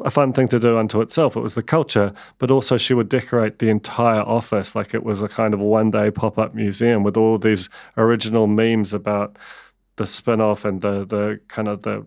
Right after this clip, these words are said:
broader culture of New Zealand. It was a phenomenal effort just for a small group of people. And so she had this massive impact on shaping the culture of this organisation and its sense of humour. And, uh,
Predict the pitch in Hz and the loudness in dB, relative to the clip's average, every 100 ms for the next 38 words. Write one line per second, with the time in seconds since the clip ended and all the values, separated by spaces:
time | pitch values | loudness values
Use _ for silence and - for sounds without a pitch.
0 | _ - 117 110 104 113 113 - 110 95 | _ 2 2 2 0 0 -2 0 -2 0
1 | 107 101 123 117 98 165 151 - 175 160 | 0 0 2 2 0 -4 -10 -8 -4 0
2 | 151 160 156 123 127 127 107 - 117 - | 2 2 2 0 -2 -4 -6 -4 -6 -4
3 | 113 107 104 - - - - 123 110 113 | -2 -2 -4 -10 -20 -6 0 2 2 0
4 | 110 101 127 123 113 104 104 101 - - | 0 0 0 0 0 0 -2 -6 -20 -20
5 | - - 120 - 147 170 139 - 135 139 | -12 -4 0 2 0 0 -4 -6 -6 -4
6 | 131 131 165 147 131 131 127 120 110 - | -4 -4 -2 -2 2 0 2 -2 -2 -6
7 | 113 107 - 117 113 120 113 110 - 113 | -4 -2 -2 -2 -2 -2 0 -2 -2 -4
8 | - - 120 113 110 123 117 113 110 113 | -4 -2 -2 -2 -2 -2 0 0 0 -2
9 | 104 - 104 98 95 - - 117 - 107 | -4 -2 -2 -2 -6 -8 -6 -4 -6 -8
10 | - 120 107 98 98 104 107 104 110 107 | -2 2 2 0 -4 -2 0 0 0 0
11 | 107 | -2